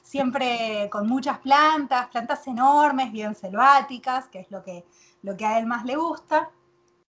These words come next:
Y creo que haber crecido en un departamento tan lleno de plantas y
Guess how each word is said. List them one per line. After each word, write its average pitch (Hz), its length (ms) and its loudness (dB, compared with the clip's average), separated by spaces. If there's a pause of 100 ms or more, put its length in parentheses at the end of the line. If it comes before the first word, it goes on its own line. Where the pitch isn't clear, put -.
(400)
Y 285 100 -4
creo 403 220 2
que 392 60 -2
haber 311 240 4
crecido 269 1120 0 (140)
en 208 160 0
un 302 160 6
departamento 262 1040 0
tan 208 200 -2
lleno 214 280 -6
de 208 100 -2
plantas 294 580 2
y 196 240 -10